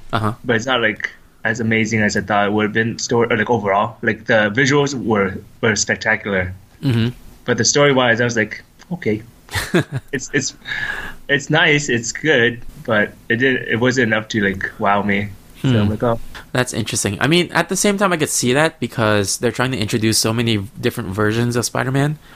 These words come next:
Speaker 2: Mm.
Speaker 1: Like, they weren't able to flesh out Spider-Ham or Penny Parker or
Speaker 2: Mm.
Speaker 1: Spider-Noir,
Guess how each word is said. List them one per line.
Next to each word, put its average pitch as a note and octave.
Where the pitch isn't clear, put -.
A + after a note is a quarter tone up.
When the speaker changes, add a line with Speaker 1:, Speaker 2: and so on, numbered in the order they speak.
Speaker 2:
Mm. B2+
Speaker 1:
Like, B2
they C3+
weren't E3
able C#3
to G#2
flesh -
out A2
Spider-Ham G#2+
or G2+
Penny A2
Parker A2
or A2
Speaker 2:
Mm. G#2+
Speaker 1:
Spider-Noir, G#2+